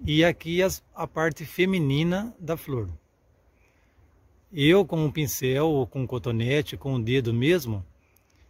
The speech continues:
retiro um pouco do pólen, dos grãos de pólen,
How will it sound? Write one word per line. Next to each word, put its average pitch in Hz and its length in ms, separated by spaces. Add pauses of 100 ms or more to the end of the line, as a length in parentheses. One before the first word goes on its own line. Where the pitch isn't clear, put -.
(300)
retiro 160 580
um 151 60
pouco 151 300
do 123 100
pólen, 135 640
dos 127 240
grãos 120 240
de 110 100
pólen, 127 560